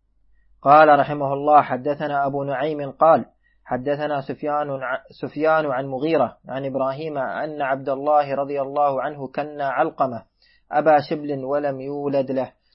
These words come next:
وفي الحديث الآخر قال: رحمه الله: حدثنا عارم قال: حدثنا سليمان الأعمش عن إبراهيم عن علقمة قال:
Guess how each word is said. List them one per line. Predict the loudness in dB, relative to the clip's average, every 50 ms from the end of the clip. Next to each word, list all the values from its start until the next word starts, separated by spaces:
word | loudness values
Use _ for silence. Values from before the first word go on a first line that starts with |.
| _ -8
وفي | -8 -4 -2 0
الحديث | 0 0 0 -2 -4 -4 -4 -6 -6
الآخر | -6 -4 0 0 0 0 -2 -6 -6 -6
قال: | -4 0 2 2 2 2 0 -4 _ _ -14 -12
رحمه | -12 -10 -8 -10 -8 -8
الله: | -6 -2 2 2 2
حدثنا | 2 0 -10 -8 -6 -8 -6 -6 -8 -8 -6 -6
عارم | -6 -4 -4 -4 -4 -6 -8 -10 -10 -10
قال: | _ 2 4 4 4 4 0 _ _ _ _ _ _ _ _ _
حدثنا | -6 -6 -6 -4 -2 -4 -4 -4 -6 -6 -6 -8
سليمان | -6 -6 -4 -4 -4 -4 -4 -6 -6 -6 -4 -6
الأعمش | -6 -4 -4 -6 -4 -6 -8 -10 -12 -14 -20 -18
عن | -14 -12 -10 -8
إبراهيم | -6 -6 -6 -6 -6 -8 -10 -12 -12 -10 -10 -10 -10
عن | -12 -12 -8
علقمة | -4 -4 -4 -4 -4 -6 -6 -6 -6 -10 -14 _ _ _ -12
قال: | -8 -6 -4 -4 -4 -4